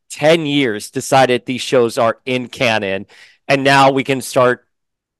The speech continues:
fitting them into a larger universe." But I would have loved for the Defenders,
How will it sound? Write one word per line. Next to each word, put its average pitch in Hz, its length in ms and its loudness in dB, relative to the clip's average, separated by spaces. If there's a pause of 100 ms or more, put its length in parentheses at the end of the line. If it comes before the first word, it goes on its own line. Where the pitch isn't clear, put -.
(220)
fitting 156 260 -2
them 135 180 0
into 127 300 -8
a 117 40 0
larger 107 680 -2
universe." 110 380 -8
But 139 120 -6
I 147 80 0
would 165 140 -4
have 127 160 -6
loved 123 580 -2 (200)
for 123 200 -4
the 113 120 -4
Defenders, 113 840 -4